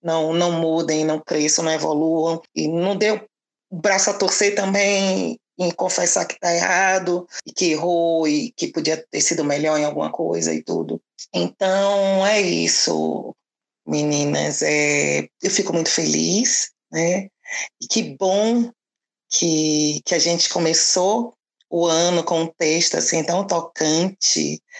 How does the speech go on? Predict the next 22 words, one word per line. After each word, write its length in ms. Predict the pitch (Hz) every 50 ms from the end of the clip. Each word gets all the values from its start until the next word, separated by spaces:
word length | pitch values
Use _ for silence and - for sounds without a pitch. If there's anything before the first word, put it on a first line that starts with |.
| -
tão 180 | - 190 190 190
gratificante 880 | - 165 170 165 - - 202 196 196 - 170 156 151 156 160 - - -
pra, 440 | - 170 156 151 156 151 151 - - _ _ _ _ _ -
pra 200 | - 165 156 156
gente, 680 | 160 156 160 156 165 170 185 190 - - - - - - _ _ _ _
pra 160 | - 165 156
nós 400 | 160 151 151 151 156 170 185 165
do 60 | 156
podcast, 880 | 151 - 165 156 175 175 - - 160 156 165 170 - - - 269 - - - _ _ _ -
é, 600 | 156 151 151 151 147 147 151 143 135 139 - - - _ _ _ _ _ _ _ _ _ _ _ - -
ouvir 640 | 214 202 202 185 170 214 220 233 269 262 240 - - - _ _ -
essas, 500 | - - - - - 160 147 139 - -
essas, 560 | 165 156 - 156 151 143 139 - - - - _ - - - - - _ -
essas 560 | 78 - - 76 73 71 - - - - - - _ _ _ _ _ _ _ - -
essas 200 | - - 196 202
relatos, 600 | 233 247 240 220 202 208 233 247 - - - - -
esses 240 | 185 185 - 180 -
relatos, 640 | 196 190 190 180 175 180 208 226 233 - 175 151 -
né, 280 | 87 90 - - - - _ _ _ _ _ _ _ _ _ _ _ _ _ _ _ _ _ _ _ _ _ _ -
de 60 | 151
vocês. 800 | 143 165 165 160 - - 175 160 165 175 208 226 220 - - - _ - - - - - - _ _ _ _ _ -
E 1160 | 185 185 185 190 196 196 202 208 214 214 220 220 214 214 208 208 202 202 196 196 196 -